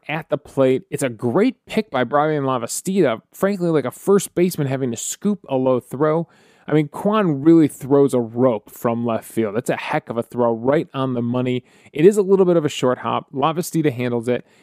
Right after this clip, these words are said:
and slaps the tag on, uh, to end a threat there and to prevent the White Sox from scoring another run there. I believe that run would have tied the game at two two.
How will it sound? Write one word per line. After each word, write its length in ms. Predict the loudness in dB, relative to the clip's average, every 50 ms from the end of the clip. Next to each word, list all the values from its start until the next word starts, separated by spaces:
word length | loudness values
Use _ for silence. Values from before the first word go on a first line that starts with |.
| _ -8
and 160 | -6 -4 -4
slaps 500 | -4 -4 -4 -2 -2 -4 -4 -6 -8 -10
the 80 | -12
tag 400 | -12 -10 -8 -6 -4 -4 -4 -4
on, 380 | -6 -6 -6 -6 -8 -8 -10 -14 _ _ _ _ _ _ _ _ _ -6
uh, 360 | -2 -2 0 0 0 -2 -4
to 180 | -6 -8 -12 -10 _
end 240 | -2 -2 0 2 2
a 160 | 2 2 0 -2 -8 -18 _ _
threat 220 | -4 -4 -4 -4 -6 _
there 240 | -4 -4 -4 -4 -6
and 160 | -8 -10 -8
to 80 | -6 -4
prevent 360 | -2 -2 0 0 0 -2 -2
the 80 | -2 -2
White 280 | 0 0 0 0 -2
Sox 240 | -4 -4 -4 -4 -6
from 100 | -12 -14
scoring 400 | -14 -6 -2 -2 -2 -2 -4 -8
another 300 | -10 -8 -6 -4 -4 -2
run 180 | -2 -4 -4 -4
there. 220 | -4 -4 -4 -4
I 80 | -4 -4
believe 400 | -2 -2 -2 0 -2 -2 -2 -2
that 260 | -2 -2 -2 -4 -6
run 580 | -4 -2 -2 -2 0 -2 -4 -4 -6 -8 -6 -2
would 240 | 0 2 2 0 -2
have 360 | -6 -8 -6 -6 -6 -8 _
tied 320 | -14 -10 -6 -6 -6 -6
the 100 | -6 -8
game 400 | -10 -6 -6 -6 -6 -6 -10 -14 -18 _ _ _ _ _ _ _
at 240 | -6 -6 -6 -6 -6
two 220 | -8 -6 -4 -4
two. 340 | -4 -4 -6 -6 -6 -6 -8